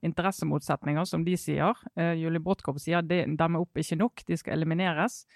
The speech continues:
Så sier de, de er innenfor deres mandat å si at, ja, vi mener vi har gjort tilstrekkelig for å forhindre at vi kommer i en situasjon med interessemotsetninger. Og, og de kan mene noe annet, men de har fremdeles lov til å agere på det. Sånn at hvis de virkelig går inn og sier at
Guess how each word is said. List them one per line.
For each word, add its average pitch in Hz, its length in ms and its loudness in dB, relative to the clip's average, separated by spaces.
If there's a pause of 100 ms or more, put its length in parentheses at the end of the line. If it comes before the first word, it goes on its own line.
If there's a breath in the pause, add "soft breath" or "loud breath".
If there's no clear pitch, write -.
(220 soft breath)
Så 208 140 -6
sier 185 160 0
de, 180 160 -2
de 185 260 -2
er - 100 0
innenfor 208 320 2
deres 165 320 0
mandat 262 460 0
å 170 60 -2
si 190 200 -2
at, 151 200 0
ja, - 120 -2 (100)
vi 233 220 2
mener 240 320 2
vi 247 120 -2
har 196 80 2
gjort 185 280 0
tilstrekkelig - 760 -6
for 151 300 0
å 143 80 -6
forhindre 156 480 0
at - 120 -6
vi - 80 -8
kommer 143 300 -2
i 139 60 -2
en 147 40 -4
situasjon 151 460 -4
med 143 140 0
interessemotsetninger. 151 920 -2 (560)
Og, - 180 -14
og - 160 2
de 269 100 4
kan 202 220 6
mene 175 420 4
noe 185 220 4
annet, 180 180 0
men 180 140 0
de 240 80 2
har 208 80 2
fremdeles 214 460 -2
lov 214 280 4
til 165 180 0
å 165 100 4 (180)
agere 180 380 2
på - 120 -6
det. 269 140 4 (440)
Sånn 226 140 -2
at 190 80 0
hvis 180 160 -2
de 190 100 -2
virkelig 208 280 4
går 185 160 4
inn 214 200 6
og 160 120 2
sier 185 240 2
at 151 80 2